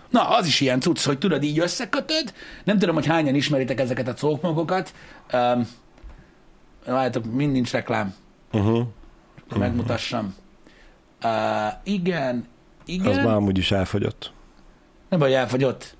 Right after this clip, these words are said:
Speaker 1: Meg úgy néz ki, mint hogyha beleszart volna az univerzum.
Speaker 2: Amúgy igen.
Speaker 1: Amúgy esküszöm, tetszik. Na mindegy. Ö, szóval ez a batikolt cokmok, srácok, amikor így csinál valaki. Tudjátok, ez ilyen, nem tudom, nem tudom.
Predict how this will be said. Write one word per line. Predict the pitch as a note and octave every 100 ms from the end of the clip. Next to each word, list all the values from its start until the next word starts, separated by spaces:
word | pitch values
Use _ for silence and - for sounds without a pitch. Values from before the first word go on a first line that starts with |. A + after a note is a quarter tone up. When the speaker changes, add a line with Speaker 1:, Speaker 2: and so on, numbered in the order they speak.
| -
Speaker 1:
Meg | D3
úgy | E3
néz | C#3 C3
ki, | D#3
mint | B2+
hogyha | B2+
beleszart | A2+ C3 A#2 B2 A2
volna | B2 A#2
az | A2
univerzum. | A#2+ A2+ A2 G#2 A2+ - - - - - -
Speaker 2:
Amúgy | - D#3 C4
igen. | D2+ - G2 - - - - -
Speaker 1:
Amúgy | F3 G#3+ A#4+
esküszöm, | - - A#2+ D3
tetszik. | A2+ - F#2+ - _
Na | G#3+ G#3+
mindegy. | D3+ A#2+ - - - -
Ö, | G3+ G3 G3 F3 - - - -
szóval | A#3
ez | A#3+ C4
a | G3+
batikolt | E3+ D#3 D#3 C#3 C#3 -
cokmok, | - C#3+ D#3 B2+
srácok, | C#3+ B2+ C3 -
amikor | C#3 C#3 D#3+
így | E3+
csinál | - E3 A#2 A2+ G2+ - -
valaki. | B2+ A#2+ - B2 F#2 - -
Tudjátok, | C#3+ C3+ B2+ A#2+
ez | C3
ilyen, | B2 C#3+ C3 - - - - - -
nem | E3
tudom, | D3 C3+ A2 G2+ - _ _ - C#3+
nem | D3+ D#3
tudom. | C3+ B2 B2+